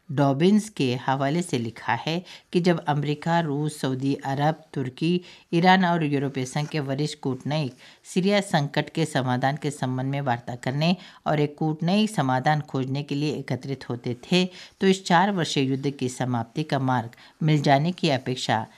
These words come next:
नहीं की जा सकती थी। ये think tank आगे लिखता है, "ये प्रक्रिया वर्षों लंबी खींच सकती है। इस अवधि में चाहिए कि जिस गुट के पास जो क्षेत्र है,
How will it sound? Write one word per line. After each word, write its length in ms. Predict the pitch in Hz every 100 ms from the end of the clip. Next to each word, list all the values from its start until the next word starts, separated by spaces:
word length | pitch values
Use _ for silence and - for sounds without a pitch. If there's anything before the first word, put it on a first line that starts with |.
| _ -
नहीं 240 | 185 175
की 160 | - 120
जा 140 | 117
सकती 420 | 107 107 - 120
थी। 320 | 110 - 98 - _ _ -
ये 180 | 139 - _
think 240 | 180 180 - _
tank 260 | 139 127 123 -
आगे 220 | 131 123
लिखता 340 | 120 117 - 160
है, 260 | 165 175 175 - _
"ये 60 | 165
प्रक्रिया 540 | 170 185 196 208 202
वर्षों 580 | 190 143 139 - 175 170 170 _ _ -
लंबी 320 | 185 202 196
खींच 280 | 190 - 123
सकती 420 | - 110 - 107 -
है। 200 | 104 - - _
इस 120 | 160 165
अवधि 280 | 143 151
में 140 | 165 160
चाहिए 340 | 151 127 147
कि 140 | 147 139
जिस 300 | 143 143 -
गुट 180 | 143 -
के 100 | 143
पास 300 | 139 139 127
जो 100 | 131
क्षेत्र 480 | 127 - 127 123 127
है, 360 | 127 170 143